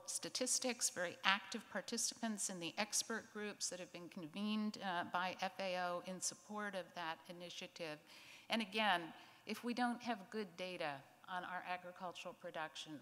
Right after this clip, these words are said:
we're not gonna be able to assess how well we're doing in meeting the global challenges. We're also advocates for open access to germplasm that can be used to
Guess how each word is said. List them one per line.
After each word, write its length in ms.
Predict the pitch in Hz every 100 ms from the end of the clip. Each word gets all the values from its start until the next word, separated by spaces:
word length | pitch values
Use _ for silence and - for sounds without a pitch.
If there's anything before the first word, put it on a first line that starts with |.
| -
we're 140 | 214 220
not 260 | 214 -
gonna 220 | 202 185 170
be 200 | 160 160 160
able 260 | 160 156 -
to 160 | 180
assess 580 | 156 - 160 151 151 - -
how 240 | 175 175 165
well 280 | 175 180 165
we're 200 | 160 156 -
doing 460 | 151 175 147 135 135
in 160 | 165 151
meeting 440 | 156 151 147 139 -
the 80 | 147
global 380 | - 151 143 139
challenges. 880 | - 151 147 139 139 143 151 - - - - - - - - - -
We're 100 | 208
also 580 | 202 220 247 - 233 220
advocates 680 | 202 208 220 220 233 214 -
for 180 | - 190
open 420 | 196 - 208 190 - - 190
access 640 | 196 - - 226 220 -
to 120 | -
germplasm 920 | 175 185 214 240 247 220 233 269 277 220
that 160 | -
can 160 | 214 190
be 80 | 185
used 520 | 190 214 214 -
to 80 | -